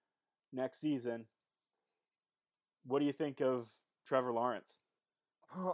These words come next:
Speaker 2: honestly, if I'm a team like Jacksonville who struggled with an identity for a while, this guy is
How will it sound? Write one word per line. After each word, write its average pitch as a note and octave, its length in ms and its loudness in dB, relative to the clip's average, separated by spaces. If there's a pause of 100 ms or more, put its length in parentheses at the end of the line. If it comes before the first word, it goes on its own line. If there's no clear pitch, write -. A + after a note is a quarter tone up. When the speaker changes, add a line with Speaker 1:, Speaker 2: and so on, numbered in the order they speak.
Speaker 2:
honestly, F#3 680 6
if D#3+ 380 2
I'm E3+ 320 2
a G3 120 0 (720)
team E3 280 2
like D3 260 2
Jacksonville C#3+ 640 4
who C#3+ 140 0
struggled C#3 600 2
with C#3 100 -6
an C3+ 120 0
identity C3 680 0 (720)
for D3+ 140 2
a C#3+ 100 6
while, C#3 380 6
this D#3+ 460 0
guy F3 380 6 (120)
is D#3 360 -2